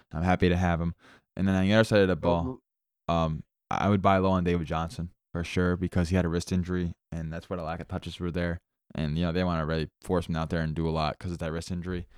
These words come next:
Speaker 1: but he seems to be good to
Speaker 2: Yep.
Speaker 1: go. And then Kyler Murray, three hundred and forty-eight yards passing
Speaker 2: Mm.
Speaker 1: against one of the best defenses on a tough road matchup. What's, what's the thoughts on that? La-, the lack of
Speaker 2: I
Speaker 1: touchdowns
Speaker 2: think
Speaker 1: is gonna
Speaker 2: he
Speaker 1: go up.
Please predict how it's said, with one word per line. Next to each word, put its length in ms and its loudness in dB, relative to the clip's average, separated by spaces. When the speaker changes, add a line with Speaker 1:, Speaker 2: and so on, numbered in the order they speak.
Speaker 1:
but 80 -10
he 60 -6
seems 320 -8
to 80 -16
be 100 -8
good 200 -4
to 60 0
Speaker 2:
Yep. 100 -6
Speaker 1:
go. 280 -4
And 100 -8
then 140 -8
Kyler 280 2
Murray, 340 -2
three 240 2
hundred 240 4
and 100 2
forty-eight 320 4
yards 240 2
passing 540 0
Speaker 2:
Mm. 60 0
Speaker 1:
against 320 0
one 200 2
of 80 0
the 100 -2
best 340 -2
defenses 800 -8
on 80 -2
a 60 -4
tough 340 -2
road 200 0
matchup. 460 -4
What's, 260 -4
what's 160 -2
the 220 0
thoughts 220 2
on 80 0
that? 300 0
La-, 280 10
the 160 -8
lack 400 6
of 80 -2
Speaker 2:
I 20 -12
Speaker 1:
touchdowns 360 4
Speaker 2:
think 100 2
Speaker 1:
is 40 -4
gonna 140 2
Speaker 2:
he 20 -6
Speaker 1:
go 140 -2
up. 160 -4